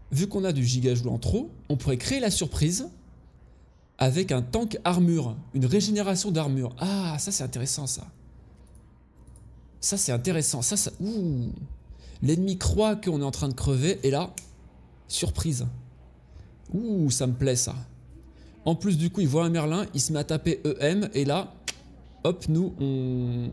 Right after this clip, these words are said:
ouh, c'est bien, ça. Contre les vaisseaux Amarr, par exemple, qui tapent en E M et en, et en thermal parce qu'ils tapent en laser, on pourrait tanker armure exprès. Ouh, ça m'intéresse. Un Merlin qui crée la surprise.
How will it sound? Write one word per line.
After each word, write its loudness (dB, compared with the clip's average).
ouh, -2
c'est 0
bien, 0
ça. -2
Contre 0
les 2
vaisseaux 0
Amarr, 4
par 0
exemple, 0
qui -4
tapent 0
en 2
E 2
M 2
et 2
en, 0
et 0
en 0
thermal 0
parce -2
qu'ils -2
tapent -2
en 2
laser, 0
on 2
pourrait 2
tanker -2
armure 2
exprès. 0
Ouh, 2
ça 0
m'intéresse. -2
Un 4
Merlin 2
qui 0
crée 0
la 2
surprise. 0